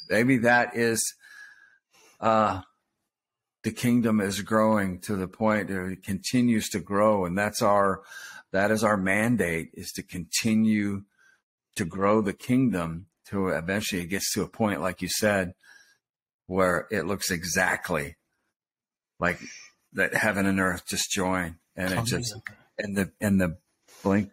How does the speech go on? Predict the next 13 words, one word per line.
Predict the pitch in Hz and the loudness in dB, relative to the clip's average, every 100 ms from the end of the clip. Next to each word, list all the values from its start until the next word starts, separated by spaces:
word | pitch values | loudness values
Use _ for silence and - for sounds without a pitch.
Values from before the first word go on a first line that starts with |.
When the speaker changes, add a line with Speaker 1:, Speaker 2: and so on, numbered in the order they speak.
| - | -6
Speaker 1:
in | 95 | -2
the | 92 | -2
twinkling | - 117 113 117 113 | 0 0 2 2 2
of | 113 | 2
an | 107 | 2
eye. | 98 92 90 - _ _ | 2 0 -4 -10 _ _
Speaker 2:
Yeah. | 127 120 113 - _ _ _ _ - - - - - | 2 2 0 -6 _ _ _ _ -16 -14 -14 -10 0
Speaker 1:
Yeah. | 101 95 90 - _ - | 2 4 0 -4 _ 0
Speaker 2:
Yep. | 123 - - - - - _ _ - | 0 0 -6 -20 -20 -20 _ _ -2
Speaker 1:
Wow. | 98 95 92 - _ _ _ _ _ | 2 2 0 -6 _ _ _ _ _
Speaker 2:
This | 123 - | -2 0
is | 139 | 0
good. | - 131 120 | 2 2 0